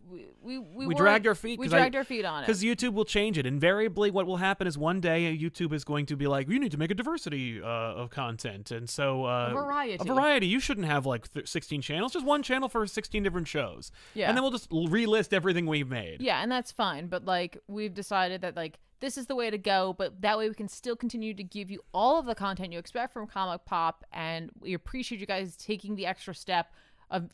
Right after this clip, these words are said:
Speaker 1: doing a second sub.
Speaker 2: Yes.
Speaker 1: Very much appreciate that. Listen, I know, we, like, people are
Speaker 2: Nobody wants to
Speaker 1: Nobody
Speaker 2: clou-,
Speaker 1: wants to
Speaker 2: clutter
Speaker 1: have
Speaker 2: their ch-
Speaker 1: another thing, but hopefully it'll end up equating to a sa-, exactly the same amount of videos that you had before, just from two different sources.
Speaker 2: That's right.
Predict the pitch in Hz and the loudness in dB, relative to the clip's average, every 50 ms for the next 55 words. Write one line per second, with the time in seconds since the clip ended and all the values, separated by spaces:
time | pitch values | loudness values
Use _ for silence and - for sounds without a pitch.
0 | _ - - 220 208 208 185 180 - - 165 - 165 160 - - 147 87 87 92 | _ -2 0 0 0 0 -2 -8 -6 -6 -6 -6 -8 -12 -10 -10 -10 -10 -10 -8
1 | - 147 147 - - - - 180 160 190 226 226 226 226 226 208 214 190 - 196 | -2 -2 -2 -2 -2 -6 -8 -6 -2 0 2 2 2 2 0 -4 -6 -6 -6 -6
2 | 180 175 - 190 175 165 160 156 160 - - 170 165 165 160 165 202 214 - 208 | -6 -6 -4 -4 -4 -4 -4 -4 -6 -2 2 2 2 2 2 -2 -4 -6 -6 -4
3 | 165 196 208 220 214 196 180 170 170 175 165 185 202 185 - - - - - - | -4 -2 0 2 2 2 2 0 -2 -4 -4 -4 -4 -4 -6 -10 -20 -20 -20 -20
4 | _ - - 170 180 - - 240 202 147 165 165 165 175 165 160 160 156 147 - | _ -20 -20 -18 -16 -12 -10 -4 2 6 8 10 12 12 10 10 8 6 4 2
5 | 165 - - _ - - 254 302 311 370 349 339 339 359 - - - 359 - - | -2 -2 -4 _ -8 -2 0 2 6 10 12 12 12 12 10 8 4 8 10 12
6 | 320 330 320 - 208 302 285 277 277 285 269 285 277 277 269 269 277 254 233 269 | 12 12 12 12 12 10 10 10 10 8 8 6 6 6 4 2 0 -2 -2 0
7 | 254 247 226 208 196 185 185 208 202 - 247 262 277 247 - - 277 262 254 240 | 0 0 0 -2 -2 -2 -2 -2 -2 0 -2 -2 -4 -4 -8 -8 -6 -6 -6 -6
8 | 214 220 226 214 190 147 214 214 202 - 202 190 - - 220 196 196 196 190 - | -6 -6 -6 -6 -6 -6 -6 -8 -8 -8 -10 -12 -10 -10 -8 -8 -8 -8 -8 -10
9 | 190 185 - 240 240 214 - 208 190 190 - - 247 285 330 320 330 285 - 262 | -12 -12 -10 -10 -10 -10 -10 -10 -12 -10 -4 0 0 0 0 0 -6 -8 -6 -6
10 | 240 226 214 190 185 175 185 180 185 180 165 170 175 175 165 - 175 165 165 160 | -6 -4 -4 -6 -6 -6 -6 -6 -4 -6 -6 -6 -8 -10 -10 -8 -6 -6 -6 -8
11 | 175 - - 370 381 370 330 320 320 311 - - - - - - _ _ _ - | -8 -8 -4 0 2 6 6 4 4 2 -6 -20 -20 -20 -20 -20 _ _ _ -8
12 | - 220 214 - - - - - - - - - 208 190 185 185 185 180 - - | -4 -4 -4 -4 -8 -16 -20 -20 -20 -18 -10 -6 -6 -4 -4 -6 -8 -10 -12 -18
13 | _ _ - - - - 214 185 170 - 175 160 - - - - - - 147 151 | _ _ -20 -18 -12 -10 -10 -8 -8 -10 -12 -12 -12 -16 -16 -16 -12 -8 -8 -6
14 | - - 302 302 | -4 -4 -6 -6